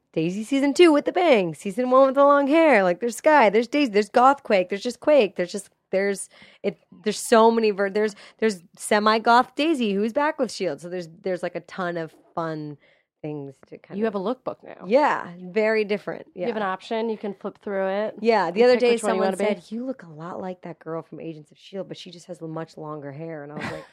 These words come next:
Speaker 1: <laughs> "Yeah, I get that." <laughs> Clearly, they were, like, on season one of Netflix and, like, had just gotten
Speaker 2: Oh.
Speaker 1: into it
Speaker 2: <laughs>
Speaker 1: and, like, hasn't seen the rest. So I think once they realize,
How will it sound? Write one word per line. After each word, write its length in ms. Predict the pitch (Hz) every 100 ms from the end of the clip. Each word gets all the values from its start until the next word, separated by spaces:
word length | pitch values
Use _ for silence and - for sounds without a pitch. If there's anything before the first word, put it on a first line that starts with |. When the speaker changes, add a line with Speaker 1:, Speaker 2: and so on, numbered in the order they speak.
| _ _ _
Speaker 1:
<laughs> 360 | _ _ _
"Yeah, 200 | 175 196
I 80 | 196
get 260 | 180 220 -
that." 260 | 175 - 214 - -
<laughs> 160 | 294 - - - -
Clearly, 360 | 294 294 285
they 140 | 269 262
were, 100 | 262
like, 180 | 240
on 140 | 233 214
season 260 | 226 220
one 200 | 208 202
of 60 | 190
Netflix 520 | 190 190 202 190 -
and, 100 | 180
like, 200 | 170 160
had 160 | 180 165
just 180 | 180 -
gotten 220 | 180 175
Speaker 2:
Oh. 120 | -
Speaker 1:
into 160 | 185 -
it 160 | 170
Speaker 2:
<laughs> 400 | 277 - 277 -
Speaker 1:
and, 220 | - 196
like, 160 | 196 180
hasn't 460 | 175 190 180 190 -
seen 240 | 202 185
the 100 | 180
rest. 560 | 185 175 151 - - -
So 320 | 175 160 156
I 120 | 180
think 280 | 175 180 -
once 200 | 170 165
they 100 | 170
realize, 420 | 165 165 156 151